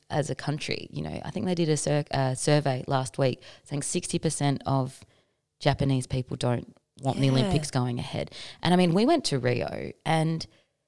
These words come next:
Speaker 1: they didn't actually even want us there. When we got in there, it wasn't like, you know, London, it's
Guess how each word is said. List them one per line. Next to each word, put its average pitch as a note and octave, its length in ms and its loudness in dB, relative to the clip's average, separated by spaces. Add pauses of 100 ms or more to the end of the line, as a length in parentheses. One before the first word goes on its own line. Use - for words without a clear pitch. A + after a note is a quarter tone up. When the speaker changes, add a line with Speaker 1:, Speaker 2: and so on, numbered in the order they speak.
(400)
Speaker 1:
they E3+ 260 8
didn't G3+ 280 2
actually C#3+ 400 2
even C3+ 260 2
want C3 200 -2
us - 220 -4
there. - 260 0
When D#3+ 180 0
we G3 160 0
got - 280 -2
in C#3 200 0
there, C3+ 200 -2
it C#3 100 -4
wasn't - 340 -2
like, D#3+ 280 -4 (300)
you B2+ 140 -4
know, D#3+ 140 -4
London, D3 460 2 (320)
it's G3 260 -4